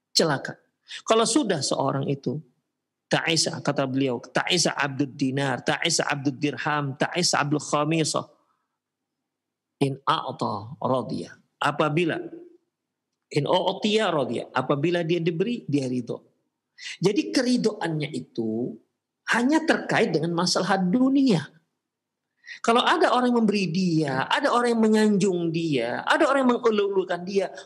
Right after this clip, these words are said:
maka dia perido dengan orang tersebut. Hanya semua, semuanya masalah dunia. Ridhonya dia, kemarahan dia, ya. Wa in lam yu'ti, wa in lam yu'ta, sakhit.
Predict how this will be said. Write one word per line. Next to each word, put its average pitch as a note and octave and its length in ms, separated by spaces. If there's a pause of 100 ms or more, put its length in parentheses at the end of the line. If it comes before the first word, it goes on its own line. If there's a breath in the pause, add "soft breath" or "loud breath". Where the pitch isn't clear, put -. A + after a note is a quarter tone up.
maka B2 240
dia C#3 160
perido D3+ 480
dengan A2+ 240
orang A2 240
tersebut. - 400 (1040)
Hanya F#4 400
semua, C4+ 640
semuanya C#4+ 800
masalah D#3+ 320
dunia. B2+ 400 (560 loud breath)
Ridhonya D3 640
dia, D3 560
kemarahan E3+ 960
dia, F3+ 320 (560)
ya. C#3+ 160 (560 soft breath)
Wa G3+ 160
in A#3 160
lam G#3+ 220
yu'ti, B3+ 640 (320)
wa D#3 160
in G#3 160
lam G3+ 240
yu'ta, G#3+ 480 (560)
sakhit. - 560